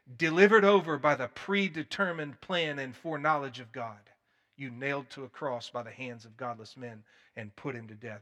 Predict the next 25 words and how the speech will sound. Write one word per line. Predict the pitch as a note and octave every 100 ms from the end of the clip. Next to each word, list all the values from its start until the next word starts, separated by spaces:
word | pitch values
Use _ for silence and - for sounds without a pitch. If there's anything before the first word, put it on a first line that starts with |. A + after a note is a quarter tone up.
| A2+
This | C#3+ D3 -
was | D3 C3
God's | - C3+ C3+ -
plan, | C#3 B2+ A2+ G2+ G2 _ _ _ _ _ _ _ _ _ _ _ _ _ _ -
was | G#2+
that | A#2+ G#2+
his | C#3+ B2+
son, | - - D#3+ C3+ A2 G#2 - _ _
the | A#2
Messiah, | A2+ - C#3+ C3 A2+
would | G#2 G#2+ -
come | - A#2+ G#2 G#2+ _ _ _ _ _ _ -
and | C3 A#2+
be | B2
delivered | B2+ B2+ B2+ B2
over | B2 G#2+ G#2+
to | -
death. | G#2 A2+ G2 _ _ _ _ _ _ _ _ _ _ _ _ _ -
In | B2+
chapter | A2 C#3 C3 -
three, | C3+ - E3+ D#3 B2
Peter's | G#2+ C3+ B2+ A#2+
preaching | - E3 D3 B2+ A2 G#2 _ _ _ _ _ _ _
in | - A2+ G#2+
verse, | B2+ C3 - -